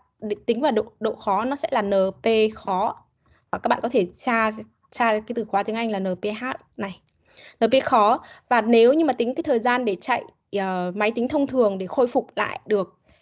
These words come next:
cái giá trị y này thì nó sẽ không thể thực hiện ở trong thời gian đa thức. Chính vì thế mà nó vẫn đảm bảo được cái quá trình là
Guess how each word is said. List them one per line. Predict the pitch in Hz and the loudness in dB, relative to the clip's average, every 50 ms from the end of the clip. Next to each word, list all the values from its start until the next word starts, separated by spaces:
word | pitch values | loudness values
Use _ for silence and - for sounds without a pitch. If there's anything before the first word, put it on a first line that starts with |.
| _ _ | _ _
cái | - 220 220 | -2 0 2
giá | 220 214 220 | 2 0 0
trị | - 320 - | -2 -6 -6
y | - 254 247 240 220 | -4 -2 -2 0 -2
này | 202 190 190 _ _ _ _ _ _ _ _ - | -2 -4 -8 _ _ _ _ _ _ _ _ -12
thì | - 240 226 214 208 202 196 185 | -4 -2 0 0 0 0 0 -2
nó | 190 196 190 208 | -2 -2 -4 -4
sẽ | 233 - - | -4 -6 -4
không | - 294 254 | -2 -2 -2
thể | 247 214 - | -2 -4 -6
thực | - 214 - | -6 -8 -2
hiện | - 233 - | -2 -2 -2
ở | - 180 | -2 -6
trong | - 226 220 214 | -6 -4 -4 -4
thời | 208 185 | -4 -4
gian | 202 202 208 | -4 -4 -2
đa | 208 208 | -2 -2
thức. | - 302 - _ _ _ _ _ _ _ _ _ | -2 -4 -6 _ _ _ _ _ _ _ _ _
Chính | - - 226 214 269 | -4 -2 0 2 2
vì | 294 | 2
thế | 240 247 226 196 196 214 247 | 2 2 2 4 4 4 2
mà | 285 269 233 208 190 190 - - | 2 2 2 0 0 -2 -8 -6
nó | - 226 240 | -4 -2 -2
vẫn | 277 285 | 0 0
đảm | 294 226 190 190 | 0 0 2 0
bảo | 190 180 180 | -2 -2 -2
được | 190 185 185 | -4 -4 -4
cái | - 190 208 _ | -6 -10 -10 _
quá | - 196 214 | -4 -4 -2
trình | 214 - 277 220 208 196 | 0 0 -2 0 0 -4
là | 185 180 175 | -4 -4 -6